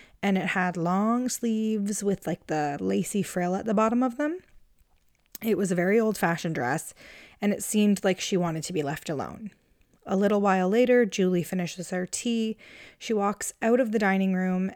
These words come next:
and she's walking down the hallway and feels like someone's watching her. She gets to the staircase, and all, as she's walking up the staircase, all of a sudden,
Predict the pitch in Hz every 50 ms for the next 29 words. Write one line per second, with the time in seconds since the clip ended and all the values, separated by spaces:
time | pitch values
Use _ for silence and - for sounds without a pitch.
0 | - - 196 196 190 185 190 190 190 185 - - - - 196 190 190 190 180 -
1 | 190 190 170 180 190 - 220 196 185 185 170 165 170 175 - - 190 214 208 190
2 | 185 160 156 156 190 277 302 - - - - - - - - - - 208 196 -
3 | - 220 214 202 202 196 214 185 - - 208 180 170 170 170 180 196 180 180 190
4 | - - 190 165 156 - - 131 98 76 - 190 - _ _ _ _ _ - -
5 | - - - 226 208 180 208 196 - - - - 247 240 220 - - - 170 170
6 | 170 - - 190 165 170 233 262 - - - - - - - - - - - -
7 | _ _ _ - 202 196 185 190 196 196 202 202 202 202 190 - _ _ _ _
8 | _ _ _ _ _ - 180 185 185 185 185 - - - - 196 202 - - 220
9 | - 208 196 185 190 208 - 220 196 190 175 - - - - - - 180 170 170
10 | - - 175 165 170 185 - - - 190 185 185 190 190 190 208 - - - 190
11 | 180 175 170 170 170 170 170